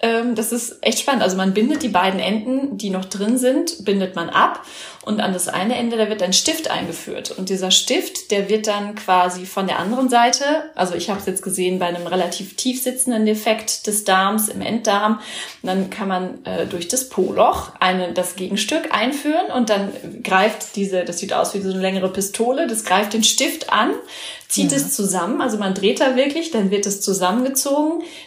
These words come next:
Speaker 1: Die Enden, die abgebunden sind, innen drin, die dann voneinander liegen, werden abgeknapst durch dieses Gerät.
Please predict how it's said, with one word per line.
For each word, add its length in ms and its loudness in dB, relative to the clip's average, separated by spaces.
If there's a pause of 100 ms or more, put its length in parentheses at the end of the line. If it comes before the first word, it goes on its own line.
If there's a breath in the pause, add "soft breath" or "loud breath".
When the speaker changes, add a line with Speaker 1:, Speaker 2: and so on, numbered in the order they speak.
(100)
Speaker 1:
Die 120 2
Enden, 420 2
die 220 -2
abgebunden 640 0
sind, 260 2
innen 240 0
drin, 300 0
die 180 2
dann 160 2
voneinander 440 0
liegen, 200 2
werden 180 0
abgeknapst 680 0
durch 140 0
dieses 320 -2
Gerät. 440 0